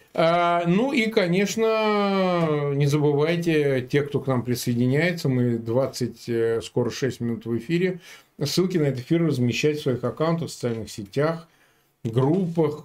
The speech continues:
Максимально широко распространяйте их. Это не безинтересно было бы другим зрителям, если они не знают. Вот смотри, ночью украинские В С У нанесли удар по штабу группировки «Днепр»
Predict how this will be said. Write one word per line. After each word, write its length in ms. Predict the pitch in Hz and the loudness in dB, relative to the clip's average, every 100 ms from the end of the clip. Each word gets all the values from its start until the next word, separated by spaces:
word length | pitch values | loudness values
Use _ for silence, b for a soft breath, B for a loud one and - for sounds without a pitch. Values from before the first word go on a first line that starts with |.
| 120 | -4
Максимально 760 | 135 131 131 127 160 180 175 | -4 0 0 2 2 2 0
широко 400 | 165 135 131 - | 0 0 -2 0
распространяйте 840 | 127 113 120 123 123 139 165 170 143 | -4 -4 -8 -4 -2 2 0 0 -4
их. 140 | 117 | -4
Это 360 | 131 127 - 180 | -6 -8 -8 -6
не 360 | 165 135 139 147 | -4 -4 -4 -4
безинтересно 840 | 135 120 120 127 123 123 - 131 | -6 -4 -6 -6 -6 -6 -8 -12
было 300 | 123 120 123 | -10 -10 -10
бы 120 | 123 | -10
другим 380 | 123 120 117 117 | -10 -8 -8 -6
зрителям, 580 | 110 117 113 113 113 104 - B B B B - | -6 -8 -8 -14 -12 -14 -16 B B B B -2
если 260 | 120 127 | 0 2
они 120 | 131 131 | 2 2
не 120 | 139 | 2
знают. 300 | 127 131 120 | 2 0 2
Вот 140 | 190 208 | 0 2
смотри, 360 | 247 247 220 | 0 2 2
ночью 540 | 151 185 262 - 247 226 | 2 2 0 0 2 2
украинские 760 | 208 165 180 196 208 - 175 | 2 0 0 2 0 0 0
В 100 | 165 | 2
С 120 | 165 190 | 2 0
У 120 | 233 | 2
нанесли 840 | 208 160 147 - 165 190 214 214 - | 2 2 0 -2 0 2 2 -2 -2
удар 600 | 139 120 143 170 180 170 | -2 2 2 2 0 -2
по 340 | 131 151 180 | 0 2 2
штабу 420 | 151 - 151 170 156 | -2 0 0 2 2
группировки 560 | 147 147 147 165 165 | 2 2 2 0 -2
«Днепр» 480 | 135 135 160 - | 0 2 2 0